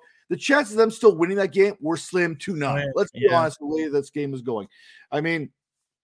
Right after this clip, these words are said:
Speaker 1: for the Dallas Cowboys, it was just, you have Amari Cooper, you have Cedric Wilson, who is a Tara Roberts, um, special there.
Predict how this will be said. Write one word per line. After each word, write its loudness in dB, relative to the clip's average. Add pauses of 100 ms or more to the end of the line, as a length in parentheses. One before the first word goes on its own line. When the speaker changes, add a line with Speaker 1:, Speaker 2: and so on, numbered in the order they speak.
(220)
Speaker 1:
for -6
the -4
Dallas 4
Cowboys, 0
it -8
was -2
just, 2 (880)
you -8
have 0
Amari 4
Cooper, -2
you -8
have 2
Cedric 0
Wilson, -4 (320)
who 2
is 6
a 4
Tara 0
Roberts, -2
um, -8 (280)
special -2
there. -2